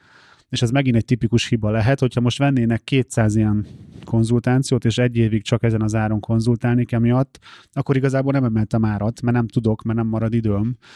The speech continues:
Tehát, hogy ezekre kell figyelni, hogy, ö, ez például a bérezésben is egy nagyon fontos, meg így az á-, áraknál is, hogy,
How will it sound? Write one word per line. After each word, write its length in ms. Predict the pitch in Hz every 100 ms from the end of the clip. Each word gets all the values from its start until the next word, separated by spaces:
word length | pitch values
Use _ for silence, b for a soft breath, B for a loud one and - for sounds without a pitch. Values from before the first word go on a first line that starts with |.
| B
Tehát, 160 | - 120
hogy 120 | 120
ezekre 260 | 123 131 131
kell 220 | 135 123
figyelni, 440 | - 113 110 110
hogy, 280 | 104 110 107
ö, 200 | 107 107 107 - B B B B B
ez 140 | -
például 220 | 135 123 123
a 40 |
bérezésben 540 | 131 120 117 110 110
is 140 | 113 -
egy 80 | 110
nagyon 200 | 113 107
fontos, 480 | 117 113 120 127
meg 180 | - 110
így 100 | 110
az 100 | 113
á-, 140 | 113 110
áraknál 520 | 110 107 - 113 107
is, 160 | 110 -
hogy, 340 | 113 113